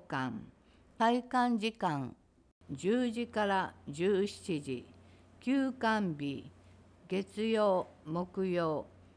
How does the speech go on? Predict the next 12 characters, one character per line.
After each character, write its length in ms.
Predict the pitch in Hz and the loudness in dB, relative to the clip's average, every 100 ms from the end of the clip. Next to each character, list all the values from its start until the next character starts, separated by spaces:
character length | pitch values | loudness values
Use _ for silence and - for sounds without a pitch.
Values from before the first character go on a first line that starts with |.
| - | -20
祝 300 | - - 247 | -20 -8 -2
日 340 | 247 262 254 247 | 0 -2 -2 2
の 220 | 240 233 | 2 4
場 240 | 220 220 | 4 4
合 260 | 208 202 190 | 4 2 0
は 300 | 190 185 - - | 2 2 0 -12
そ 220 | - 202 | -8 -2
の 180 | 226 208 | 2 2
翌 320 | 175 175 - | 2 0 -4
日。 540 | 175 175 175 - 147 - - - - - - | -6 -6 -8 -6 -6 -6 -14 -20 -20 -20 -12
住 340 | 185 185 208 208 | -4 2 2 2
所、 440 | - 185 165 - | 0 0 2 0